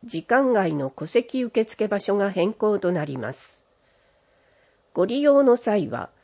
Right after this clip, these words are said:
守衛室入り口右側のインターフォンを押してください。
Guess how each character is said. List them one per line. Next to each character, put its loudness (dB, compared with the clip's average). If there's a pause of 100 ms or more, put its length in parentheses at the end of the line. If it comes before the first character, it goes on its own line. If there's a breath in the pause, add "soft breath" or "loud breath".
(380 soft breath)
守 2
衛 6
室 -8
入 -4
り -2
口 -4
右 -2
側 4
の 6
イ 2
ン 0
タ 0
ー -6
フ 0
ォ 4
ン 0
を -2
押 -10
し -14
て -6
く -14
だ -8
さ -10
い。 -14